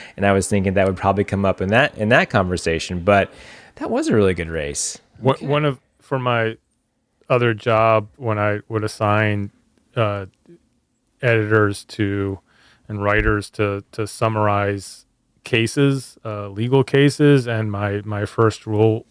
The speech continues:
Speaker 2: to them was always, "Don't make your summary longer than the case itself." And <laughs> I, I believe in our, in our summary, our race recap of the race, we may have made the race recap longer than the actual race.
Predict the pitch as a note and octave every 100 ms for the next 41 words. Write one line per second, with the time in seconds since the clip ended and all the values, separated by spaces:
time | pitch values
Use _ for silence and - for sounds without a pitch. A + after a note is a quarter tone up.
0 | _ A#2+ G#2+ G#2 G#2 G2 G2+ G#2 G#2+ G2+
1 | - G#2+ G#2+ G#2+ - G#2 - G#2+ G#2 G#2+
2 | G#2+ G2 G2+ G#2 G#2 G2+ G2+ G2+ G2 -
3 | G#2 G#2 - G#2 - G#2 A#2 F3 - _
4 | _ _ _ _ _ _ A2+ G#2 G#2+ G2+
5 | - - G3+ D#4 - - - C4 - -
6 | - B2 - C3+ C3+ D#3 D3 C#3+ D3+ C#3
7 | C3 B2+ A#2+ A#2+ B2 C#3 C3 B2+ B2+ -
8 | B2+ C3 C3+ D3 C3+ A#2+ B2 C#3+ C#3+ D3
9 | D#3 - D#3 D#3 - C#3 C3+ B2+ C#3 C#3+
10 | C#3+ D3 C3+ C3 C3 B2 A#2+ B2 A#2+ A#2
11 | A#2 A#2+ B2+ A#2+ B2 A#2 A2+ A#2 A2 A2
12 | G#2+ A2 G#2+ G#2 G#2 A#2 G2+ F#2+ G2 -